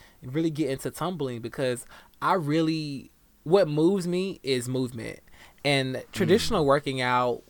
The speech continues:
Speaker 1: with, like, trainers is fun, but that's never, that's never really been my thing. Like, that, that's never pushed me. What's always
Speaker 2: Mm-hmm.
Speaker 1: pushed me has been, um,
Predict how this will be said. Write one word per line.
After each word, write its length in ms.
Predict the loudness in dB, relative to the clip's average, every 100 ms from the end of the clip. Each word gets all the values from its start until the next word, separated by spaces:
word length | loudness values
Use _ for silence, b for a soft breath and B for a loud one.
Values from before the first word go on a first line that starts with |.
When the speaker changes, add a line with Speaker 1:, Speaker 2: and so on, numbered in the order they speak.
| -8
Speaker 1:
with, 320 | -6 -6 -6
like, 240 | -10 -10
trainers 520 | -6 0 0 -2 -4 -6
is 140 | -10
fun, 380 | -4 0 0 0
but 140 | -4 -2
that's 200 | -4 -2
never, 200 | 0 0
that's 220 | -2 -6
never 200 | -6 -4
really 180 | -4 -6
been 140 | -6
my 140 | -6 -6
thing. 180 | -6 -6
Like, 160 | -4
that, 180 | -6 -4
that's 180 | -4 -4
never 180 | -6 -6
pushed 300 | -6 -6 -4
me. 180 | -8 -10 B B B B
What's 220 | -4 -2
always 300 | 0 0 0
Speaker 2:
Mm-hmm. 100 | -4
Speaker 1:
pushed 260 | -6 -8 -8
me 340 | -6 -6 -6 -12 B B
has 300 | -4 -4 -4
been, 320 | -6 -6 -6
um, 680 | -6 -4 -4 -8 -12 -18